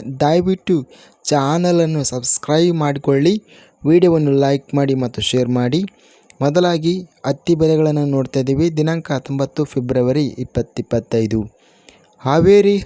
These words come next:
ಮಾರುಕಟ್ಟೆಯಲ್ಲಿ ಇಂದು ಹತ್ತಿ ಹದಿನಾಲ್ಕು ಸಾವಿರ ಒಂಬೈನೂರ ಎಪ್ಪತ್ನಾಲ್ಕು ಹತ್ತಿ ಚೀಲ ಟೆಂಡರ್ ಆಗಿದೆ. ಕಡಿಮೆ ಬೆಲೆ ಏಳು ಸಾವಿರ ನೂರು, ಹೆಚ್ಚಿನ ಬೆಲೆ ಏಳು ಸಾವಿರ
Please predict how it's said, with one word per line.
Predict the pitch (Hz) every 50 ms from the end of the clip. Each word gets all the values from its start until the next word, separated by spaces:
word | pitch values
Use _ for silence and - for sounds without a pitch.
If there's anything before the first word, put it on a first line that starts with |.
| - - - 131 139
ಮಾರುಕಟ್ಟೆಯಲ್ಲಿ | 139 143 143 143 135 - 143 139 - - 135 135 135 135 139 147 143 147 - - - _ _ _ _ _ _ _ _
ಇಂದು | 139 139 156 156 151 151 143 131 139
ಹತ್ತಿ | 139 - - - - 143 147 170 - _ _ _ _ _ _ _ _ _ _ _ _ _ -
ಹದಿನಾಲ್ಕು | 143 143 151 170 185 190 196 196 - - 185
ಸಾವಿರ | - - 165 165 165 156 160 156 156 160 165 180 190 190 185 - _ - 139
ಒಂಬೈನೂರ | 139 147 160 175 180 185 175 175 170 160 165 165 160 147 135
ಎಪ್ಪತ್ನಾಲ್ಕು | 127 - _ - 151 151 - _ _ - 151 151 156 165 180 175 - - - 175 175 165 - -
ಹತ್ತಿ | 143 - - 185 175
ಚೀಲ | 160 - - 196 202 180 165 180 190 202 - - - - _ _ _ _ -
ಟೆಂಡರ್ | 135 139 151 160 170 180 165 131 110 - - -
ಆಗಿದೆ. | - 127 135 135 127 135 123 135 127 113 - _ _ _ _ _ _ _ _ -
ಕಡಿಮೆ | 151 156 175 196 208 196 180
ಬೆಲೆ | 185 180 185 185 190 196 190 165 - 135 139
ಏಳು | 151 160 170 165 -
ಸಾವಿರ | - 156 160 160 156 156 156 151 151 147
ನೂರು, | 143 147 156 160 165 170 165 170 - - _ _ _ _ _ _ - - _ _ _ 147
ಹೆಚ್ಚಿನ | 151 151 - - 196 196 196 190 180
ಬೆಲೆ | 185 180 175 151 123 - _ _ _ _ _ _
ಏಳು | - 139 160 170 175 156
ಸಾವಿರ | - - 160 156 156 151 156